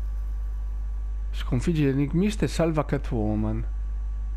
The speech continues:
Andiamo a salvare Catwoman, signore. Andiamo avanti nella, che io voglio un po' di libertà per farmi i cazzi miei, sinceramente.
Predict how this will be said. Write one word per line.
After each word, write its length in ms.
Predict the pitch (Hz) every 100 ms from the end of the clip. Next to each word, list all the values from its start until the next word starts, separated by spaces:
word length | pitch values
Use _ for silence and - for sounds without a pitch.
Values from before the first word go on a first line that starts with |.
| - - - - - - - - - - - - - - - - - - - - -
Andiamo 200 | 113 131
a 40 | 139
salvare 640 | 147 131 147 139 135 131
Catwoman, 560 | 135 123 123 143 156
signore. 440 | 113 113 113 139 151
Andiamo 300 | 120 117 120
avanti 260 | 127 127 127
nella, 480 | 120 117 120 117 113 - - - - - - - - -
che 100 | -
io 60 | 160
voglio 280 | 135 131 120
un 100 | 123
po' 220 | 156 110
di 180 | 117 120
libertà 580 | 139 156 196 - 127 139
per 160 | 139
farmi 280 | - 117 139
i 40 |
cazzi 340 | - 101 - 117
miei, 500 | 123 147 113 110 110 - - - - - - - - - - - - -
sinceramente. 1200 | - 135 113 127 120 113 104 110 113 - 107 -